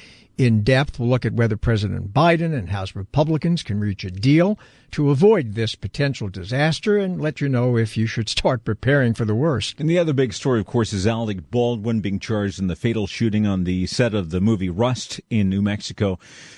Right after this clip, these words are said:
Speaker 2: He, along with a weapons specialist, accused of involuntary manslaughter. We'll go in depth into the impact these charges could have in Hollywood in general and what changes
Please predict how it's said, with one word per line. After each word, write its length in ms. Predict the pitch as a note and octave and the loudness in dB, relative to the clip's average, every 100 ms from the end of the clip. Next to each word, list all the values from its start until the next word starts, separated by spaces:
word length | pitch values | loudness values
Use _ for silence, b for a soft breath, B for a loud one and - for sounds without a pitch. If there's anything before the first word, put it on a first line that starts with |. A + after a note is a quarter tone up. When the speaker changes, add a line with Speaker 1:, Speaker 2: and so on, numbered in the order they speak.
| B | B
Speaker 2:
He, 100 | F#3+ | 0
along 240 | F3 F3 | 2 0
with 120 | E3 | 0
a 40 | C3 | 0
weapons 340 | D3+ C3 C3 | 0 -2 -4
specialist, 520 | - D#3 - D#3+ C#3+ | 0 -2 0 -2 -2
accused 340 | A#2 D3 D#3 A#2+ | -4 -2 0 0
of 160 | A2 - | -2 -2
involuntary 920 | F3+ G3 E3+ E3+ E3 D3+ D#3 D3 B2 | 0 2 2 2 0 0 0 0 -2
manslaughter. 680 | A2 G#2+ F#2+ - F#2+ D2+ C#2 | -2 0 -2 -4 -6 -6 -6
We'll 180 | E2 G2+ | -4 -2
go 180 | G2+ | -2
in 220 | F#2+ C#3 C3 | 0 0 2
depth 320 | B2+ C3+ - | 2 0 -8
into 340 | - A#2 G#2+ | -2 -2 0
the 160 | G2+ A2 | -2 -2
impact 280 | B2+ A#2 G#2 | 0 -2 -2
these 220 | G2+ F#2+ | -4 -2
charges 300 | C3+ C3 F#2+ | -2 -2 -2
could 120 | A2+ | -2
have 160 | B2+ A#2+ | -2 -2
in 80 | G2 | -6
Hollywood 600 | - F#3+ B3+ C3 F#2 F#2 | -2 0 0 0 -2 0
in 160 | G#2 | 0
general 480 | F2+ D#3+ F#3+ A2+ G2 | 2 2 2 0 0
and 120 | G#2 | -2
what 220 | A#2 D3+ - | -2 -4 -6
changes 640 | - D#3 F3+ C3+ F#2 - | -6 -4 -4 -8 -10 -12